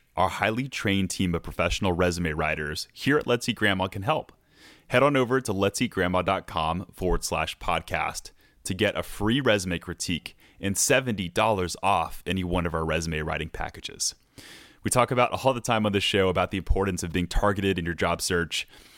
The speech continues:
And with our unique writing process and focus on individual attention, you'll get a resume, cover letter,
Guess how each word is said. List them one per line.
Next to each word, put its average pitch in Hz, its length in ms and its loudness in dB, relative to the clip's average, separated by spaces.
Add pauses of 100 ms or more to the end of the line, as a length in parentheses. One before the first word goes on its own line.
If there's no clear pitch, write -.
(220)
And 101 200 0
with 113 160 2
our 110 80 4
unique 113 600 0
writing 98 400 0
process 80 580 -2
and 85 140 -6
focus 101 340 0
on 87 140 0
individual 92 540 2
attention, 78 640 -4 (320)
you'll 98 200 2
get 95 260 2
a 85 60 -2
resume, 90 600 2 (140)
cover 92 300 -2
letter, 82 400 0